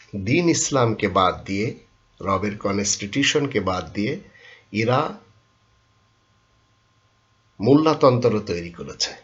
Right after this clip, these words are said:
এবং এরা বলে ইসলাম ধর্মের নাম, আর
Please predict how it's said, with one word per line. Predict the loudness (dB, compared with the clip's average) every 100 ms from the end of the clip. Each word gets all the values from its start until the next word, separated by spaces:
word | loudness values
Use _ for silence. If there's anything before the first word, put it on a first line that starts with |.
| _ _ _ _ -6
এবং | 2 4 6
এরা | 6 6
বলে | 4 2
ইসলাম | 0 -2 0 0 2 0 -2 -4 -4
ধর্মের | -2 0 -2 -4
নাম, | -6 -12 -14 -20 _ _ _ _ _ _ _ -20 -20 -20 _ _ _ _
আর | -8 -2